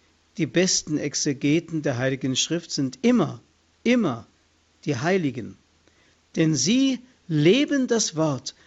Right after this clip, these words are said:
In ihnen wird das Wort immer wieder Fleisch. Nicht nur in Christus, sondern auch in der Kirche,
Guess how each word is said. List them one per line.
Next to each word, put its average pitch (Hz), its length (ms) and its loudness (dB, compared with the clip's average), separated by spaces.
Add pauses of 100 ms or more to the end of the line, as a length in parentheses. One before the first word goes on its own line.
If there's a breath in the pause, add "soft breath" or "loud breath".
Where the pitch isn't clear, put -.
(260 soft breath)
In 175 360 2
ihnen 254 500 2
wird 240 200 0
das 196 260 -4
Wort 220 340 -2
immer 262 280 0
wieder 220 240 0
Fleisch. 190 580 -4 (920 soft breath)
Nicht 226 300 0
nur 196 140 2
in 180 180 0
Christus, 208 500 -2
sondern 170 260 2
auch 151 180 -2
in 151 120 0
der 143 120 0
Kirche, 247 600 -2